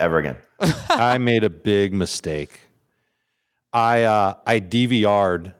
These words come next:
Speaker 3: the main broadcast, and I realized in the second quarter that, uh, <laughs> the Mannings were on, and I wanted to watch that, but somebody else was recording a show on my D V R,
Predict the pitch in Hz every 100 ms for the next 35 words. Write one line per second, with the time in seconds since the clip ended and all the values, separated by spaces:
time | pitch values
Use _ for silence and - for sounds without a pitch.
0 | _ 101 98 101 101 92 92 95 - 76
1 | 73 - - - _ 107 101 101 104 110
2 | 131 127 104 95 87 - 98 - 117 -
3 | 90 - 131 120 76 76 85 _ _ _
4 | _ _ _ _ - 104 95 92 92 90
5 | 85 85 80 - _ _ _ 98 - 139
6 | 104 92 92 113 123 170 156 104 104 92
7 | 95 101 107 107 110 107 101 110 113 -
8 | 123 147 - 101 - - 117 120 110 117
9 | 113 110 107 120 110 110 104 - 113 120
10 | 127 123 107 101 98 95 85 110 104 101
11 | 107 123